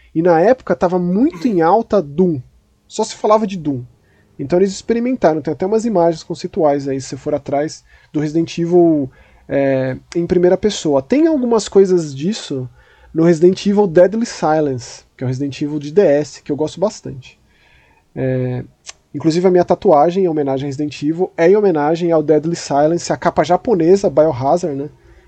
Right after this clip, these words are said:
Que é desenhada por ninguém mais, ninguém menos que o Shinkiro, que é pra mim uma das artes mais maravilhosas de todos os Resident Evil. Eu fiz questão de fazer a tatuagem aqui.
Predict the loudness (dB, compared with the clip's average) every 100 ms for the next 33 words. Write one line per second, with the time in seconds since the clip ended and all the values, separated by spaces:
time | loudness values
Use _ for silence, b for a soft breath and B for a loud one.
0 | b -6 0 2 4 4 2 0 0 0
1 | 0 -2 -2 0 0 0 -4 -6 -6 -8
2 | -6 -2 -2 -4 -10 b b b -12 -8
3 | -4 -2 0 0 0 2 0 0 -4 -2
4 | -2 -2 -2 0 0 0 2 2 0 -6
5 | -10 -6 0 0 -2 -6 -6 -4 -6 -8
6 | -8 -6 -8 -10 -12 -10 -8 -12 -10 -8
7 | -8 -10 -12 -10 -10 -10 -16 -18